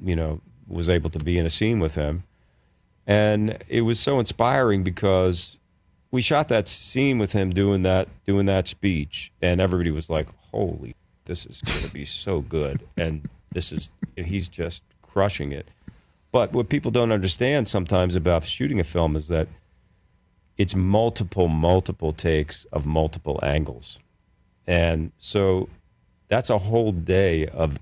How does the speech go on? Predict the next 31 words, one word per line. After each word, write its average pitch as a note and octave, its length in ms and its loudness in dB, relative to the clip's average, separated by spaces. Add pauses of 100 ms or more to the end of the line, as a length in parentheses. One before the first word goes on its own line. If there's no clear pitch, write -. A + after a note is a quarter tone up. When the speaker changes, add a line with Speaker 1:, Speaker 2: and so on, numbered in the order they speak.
Speaker 1:
him F#2 320 2
doing E2 320 2
that D2+ 180 -4
speech. - 520 -8
And G2+ 160 2
after A#2+ 300 2
we've F#2+ 300 0 (140)
shot F#2+ 500 2
all G2 280 6
of E2+ 180 0
the, E2 340 2
his C3+ 220 0
coverage, E2 440 0
meaning D#2 240 0
the D2+ 80 -6
stuff - 260 0
that's - 180 -6
on D#2 180 2
him, F2 300 0
Speaker 2:
Mm-hmm. G#2+ 260 -2
Speaker 1:
you - 80 -4
then A2 140 2
have G#2 160 0
to F#2 80 -2
turn F2+ 280 0
around F2+ 400 2
and D#2+ 140 -2
you E2 60 -2
have F#2 180 0
to D2+ 80 -12
shoot E2+ 380 -4